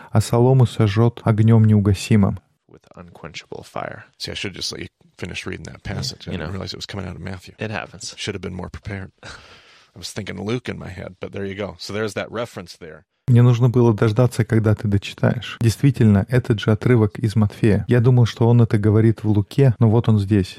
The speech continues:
Speaker 1: Он говорит, что "я вас крещу водой", но он будет вас крестить духом и огнём. В другом Евангелии он говорит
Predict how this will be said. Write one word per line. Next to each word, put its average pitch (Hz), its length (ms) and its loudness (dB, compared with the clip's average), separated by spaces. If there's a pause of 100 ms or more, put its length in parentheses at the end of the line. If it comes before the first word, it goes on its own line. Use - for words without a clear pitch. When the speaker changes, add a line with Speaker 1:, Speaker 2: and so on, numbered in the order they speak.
Speaker 1:
Он 123 140 6
говорит, 120 400 4
что - 240 -2
"я 120 260 2
вас 123 200 2
крещу - 420 -2
водой", 104 460 2 (100)
но 117 200 4
он 135 280 4
будет 117 300 2
вас 113 200 2
крестить - 680 -2
духом 117 480 4
и 110 40 6
огнём. 98 540 4
В 113 60 0
другом 117 380 4
Евангелии 113 520 4
он 107 140 4
говорит 107 480 0